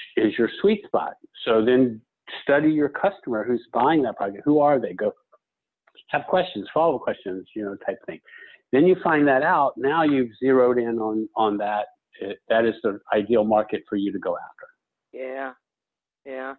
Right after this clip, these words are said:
Speaker 2: I think it's really important, and I hope people are hearing that you, you really need to spend some time <clears throat> really honing in on what a good customer looks like, 'cause it also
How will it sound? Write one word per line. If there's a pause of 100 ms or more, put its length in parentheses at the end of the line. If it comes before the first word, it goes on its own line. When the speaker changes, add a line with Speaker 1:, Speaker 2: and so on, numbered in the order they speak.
(420)
Speaker 2:
I
think
it's
really
important,
and
I
hope
people
are
hearing
that (520)
you,
you
really
need
to (120)
spend
some (120)
time (160)
<clears throat>
really (1120)
honing
in (120)
on (720)
what (200)
a
good (580)
customer
looks
like,
'cause
it
also